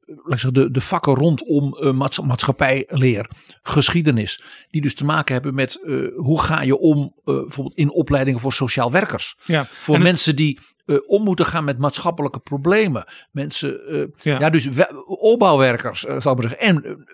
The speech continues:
Speaker 1: leraren geschiedenis, leraren erfgoedkunde,
Speaker 2: Ja, en elementen
Speaker 1: die iets
Speaker 2: daarvan
Speaker 1: moeten vertellen over de wereld.
Speaker 2: Ja, elementen daarvan worden natuurlijk wel, daar wo-, wordt ook wel iets over gezegd in, in lessen op school. Eh, maar het wordt niet als, eh,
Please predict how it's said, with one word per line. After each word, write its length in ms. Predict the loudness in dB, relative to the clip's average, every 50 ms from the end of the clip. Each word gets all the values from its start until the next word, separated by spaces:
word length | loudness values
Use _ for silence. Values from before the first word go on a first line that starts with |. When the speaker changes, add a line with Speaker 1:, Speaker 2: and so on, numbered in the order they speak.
| -20 -6
Speaker 1:
leraren 560 | -2 2 2 2 2 2 -2 -4 -6 -8 -10
geschiedenis, 580 | -8 -6 -4 -2 -2 0 0 -2 -2 -4 -4 -4
leraren 440 | -4 -4 -2 -4 -6 -8 -10 -8 -6
erfgoedkunde, 600 | -6 -8 -8 -8 -10 -10 -6 -4 -2 -2 0 -2
Speaker 2:
Ja, 120 | -2 -2
en 120 | -4 -2
elementen 160 | 0 2 4 4
Speaker 1:
die 100 | 4 4
iets 100 | 4 2
Speaker 2:
daarvan 200 | 2 4 4 4
Speaker 1:
moeten 160 | 2 2 0
vertellen 360 | -4 -6 -4 -4 -2 -2 -2
over 140 | -4 -4 -4
de 60 | -4
wereld. 260 | -4 -4 -4 -4 -2 -2
Speaker 2:
Ja, 180 | -2 -2 -2
elementen 380 | -2 0 2 2 2 2 2 0
daarvan 260 | -2 -2 0 -2 0
worden 200 | 2 2 2 2
natuurlijk 260 | 0 -2 0 2 2 2
wel, 220 | 2 0 -4 -6
daar 140 | -6 -4 -4
wo-, 180 | -4 -6 -8 -4
wordt 180 | -4 -2 -4
ook 60 | -2 -4
wel 140 | -4 -4
iets 100 | -4 -6
over 220 | -4 -4 -6 -6 -6
gezegd 380 | -6 0 2 2 0 0 -4
in, 280 | -6 -2 -2 -2 -2 -6 _ _ _ _ _ _ _
in 180 | _ 0 2 2
lessen 380 | 4 4 2 2 -2 -6 -6
op 160 | -6 -8 -10 -12
school. 460 | -8 -6 -4 -4 -4 -4 -6 -10 -14 _ _ -20 -20 _ _ _
Eh, 260 | -16 -14 -12 -10 -6
maar 220 | -2 0 2 2
het 80 | 2 2
wordt 160 | 2 4 4
niet 140 | 4 2 2
als, 360 | 0 0 0 -2 -6 -8 -8
eh, 420 | -6 -4 -2 -2 -2 -4 -4 -8